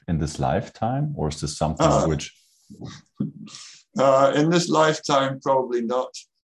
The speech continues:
Speaker 1: Okay.
Speaker 2: Um, he, he, he did say that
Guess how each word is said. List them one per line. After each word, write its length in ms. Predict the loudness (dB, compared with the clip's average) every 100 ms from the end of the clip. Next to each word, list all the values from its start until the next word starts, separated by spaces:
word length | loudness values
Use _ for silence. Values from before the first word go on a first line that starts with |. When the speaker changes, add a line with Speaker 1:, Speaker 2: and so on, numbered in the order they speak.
| _ -8
Speaker 1:
Okay. 80 | -4
Speaker 2:
Um, 580 | 0 0 0 -4 -6 -20 _ _ _ -20 _
he, 80 | -8
he, 160 | -2 -2
he 200 | 0 -2
did 320 | 4 4 4
say 340 | 0 0 2 0
that 220 | -2 -2